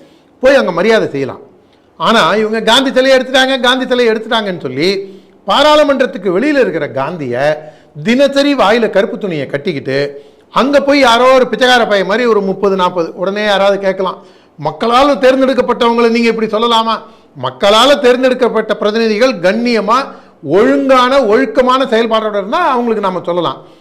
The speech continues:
தினசரி ராப்பிச்சைக்கார மாதிரி நின்னுக்கிட்டு அங்க பத்து பேர் கூவ வேண்டியது,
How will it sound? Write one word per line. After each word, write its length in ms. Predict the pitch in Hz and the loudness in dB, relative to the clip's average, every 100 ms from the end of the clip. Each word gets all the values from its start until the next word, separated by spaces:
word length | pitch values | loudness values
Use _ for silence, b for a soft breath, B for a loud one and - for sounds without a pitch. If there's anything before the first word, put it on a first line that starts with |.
| B B 131 | B B -6
தினசரி 540 | 180 240 262 262 269 | 0 2 2 2 2
ராப்பிச்சைக்கார 580 | 233 233 240 220 196 185 | 4 2 2 -2 0 0
மாதிரி 260 | 170 233 220 | -2 -4 -4
நின்னுக்கிட்டு 360 | 190 165 233 | -4 -4 -2
அங்க 100 | 214 | -2
பத்து 240 | 165 175 160 | -4 -6 -4
பேர் 200 | 196 190 | -6 -4
கூவ 160 | 220 190 | -4 -4
வேண்டியது, 320 | 165 143 | -4 -6